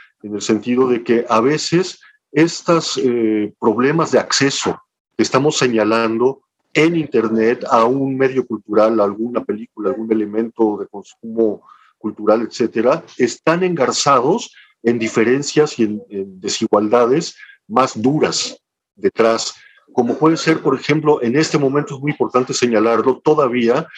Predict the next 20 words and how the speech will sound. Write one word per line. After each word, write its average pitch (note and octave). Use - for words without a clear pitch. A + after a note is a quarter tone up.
el C3
tema E3
que C3+
inauguró A#2+
nuestra A#2
primera D3
temporada C#3+
del B2+
podcast D#3
y C#3+
que F3
sigue A3
siendo G#3+
un F#3+
tema G#3+
importante E3
hoy D#3+
día, D#3
la G#2+
vacuna, A#2+